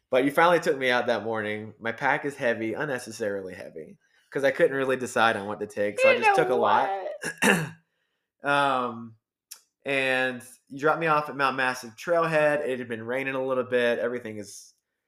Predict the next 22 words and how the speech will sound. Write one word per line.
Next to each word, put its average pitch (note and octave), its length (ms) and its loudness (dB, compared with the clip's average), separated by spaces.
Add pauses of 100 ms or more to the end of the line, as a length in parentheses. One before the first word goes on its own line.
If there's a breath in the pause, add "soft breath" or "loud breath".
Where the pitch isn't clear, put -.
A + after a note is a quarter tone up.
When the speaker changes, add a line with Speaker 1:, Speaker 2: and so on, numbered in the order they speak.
(140)
Speaker 1:
kind A#2 120 -8
of A2 160 -8
overcast. C3+ 800 2
There's A#2+ 220 -6
a - 40 -14
cloud B2 400 2
inversion, G2+ 560 -6
so G#2 240 -2
we're G#2+ 160 -6
hiking A#2+ 340 -6
in A2+ 80 -8
a A2+ 60 -12
little A#2+ 200 -10
bit A2 120 -14
of A2 60 -14
cloud G#2+ 380 -2
cover. F#2+ 340 -8 (120)
Speaker 2:
Mm-hmm. A3 840 0 (840 soft breath)
Speaker 1:
Day C#3 160 6
eleven, F#3+ 520 6 (760 loud breath)
Colorado B2 560 4
Trail. D3+ 340 2